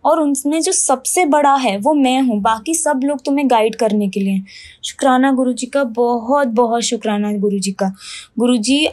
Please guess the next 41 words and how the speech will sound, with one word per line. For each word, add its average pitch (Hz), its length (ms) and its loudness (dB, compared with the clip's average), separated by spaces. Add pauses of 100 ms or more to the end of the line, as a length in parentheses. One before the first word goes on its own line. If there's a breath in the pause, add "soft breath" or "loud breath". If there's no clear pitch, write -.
मेरा 254 280 4
हर 294 340 2
आंसर 254 340 4
देते 220 300 2
चले 202 240 0
गए 196 100 0
संगत 196 300 -2
जी। 196 260 -4 (560 loud breath)
मेरा 294 160 4
एग्जाम 254 400 2
का 302 100 4
रिजल्ट 247 380 2
आ 262 60 4
रहा 262 120 2
था 269 100 0
संगत 254 260 2
जी, 254 160 -2
मुझे 269 220 2
बड़ा 233 280 2
डर 240 220 0
था, 254 200 0
पर 262 200 0
मैंने 247 200 2
गुरु 233 220 -2
जी 208 140 -6
की 269 340 -2 (400 loud breath)
स्वरूप 269 540 2
के 285 120 0
आगे 233 380 2
मेरा 254 200 0
लैपटॉप 233 520 0
रखा 226 520 -2
और - 320 -2
मैंने 233 240 -4
सोचा, 247 300 -4
ठीक 254 260 -4
है 269 60 2
गुरु 233 220 -2
जी, 226 140 -4
जैसा 226 480 0
चाहेंगे 220 720 0